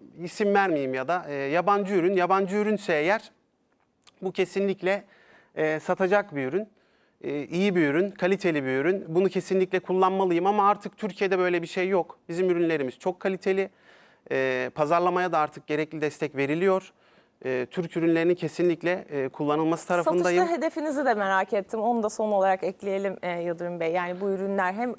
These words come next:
Speaker 2: iç pazardaki satış hedefi hem de dış pazardaki, Amerika özellikle.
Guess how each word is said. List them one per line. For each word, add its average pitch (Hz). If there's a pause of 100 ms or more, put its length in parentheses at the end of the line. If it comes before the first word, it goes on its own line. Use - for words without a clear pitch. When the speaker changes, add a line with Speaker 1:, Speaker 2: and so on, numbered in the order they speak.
(180)
Speaker 2:
iç -
pazardaki 185
satış 202
hedefi 247
hem 214
de 208
dış 196
pazardaki, 165
Amerika 190
özellikle. 156